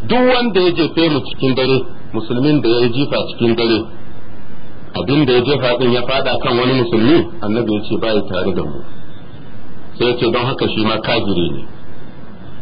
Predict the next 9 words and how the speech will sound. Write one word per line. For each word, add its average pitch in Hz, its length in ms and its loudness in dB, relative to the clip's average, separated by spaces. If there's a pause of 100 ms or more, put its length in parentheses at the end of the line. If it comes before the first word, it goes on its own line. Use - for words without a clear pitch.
(460)
Sai 175 100 4
ya 202 160 2
ce, 202 80 2
"Ai 190 340 0
ga 208 160 -2
hadisin 180 460 0
da 165 60 2
yake 175 260 2 (120)
Sahih 165 280 2